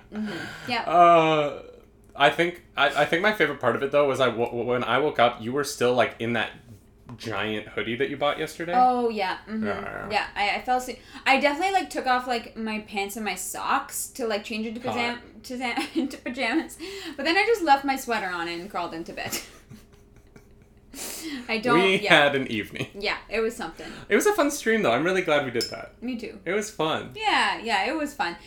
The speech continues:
Speaker 1: Next time I will take half as much.
Speaker 2: I, I think that my favorite, my favorite part of the stream was definitely, uh, we were playing Quiplash. Um,
Speaker 1: Mm-hmm.
Speaker 2: and the,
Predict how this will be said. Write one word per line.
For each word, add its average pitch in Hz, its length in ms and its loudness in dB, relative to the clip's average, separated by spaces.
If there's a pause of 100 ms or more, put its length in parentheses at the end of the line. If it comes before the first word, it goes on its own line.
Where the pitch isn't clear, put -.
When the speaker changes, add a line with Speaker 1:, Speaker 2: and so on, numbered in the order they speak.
(140)
Speaker 1:
Next 269 200 -2
time 381 200 2
I 349 80 2
will 320 120 2
take 240 160 -4
half 233 360 0
as 208 140 -10
much. - 340 -18 (280)
Speaker 2:
I, 151 260 8
I 147 80 4
think 156 260 0
that 202 140 0
my 175 140 2
favorite, 117 500 -2
my 120 140 0
favorite 139 360 0
part 110 160 0
of 113 120 -4
the 131 60 -6
stream 131 380 -4
was 117 160 -4
definitely, 110 600 -4
uh, 101 100 -4
we 123 100 0
were 135 80 2
playing 139 360 -2
Quiplash. 90 600 -4 (420)
Um, 98 280 0
Speaker 1:
Mm-hmm. - 100 -16
Speaker 2:
and 113 260 2
the, 117 160 -4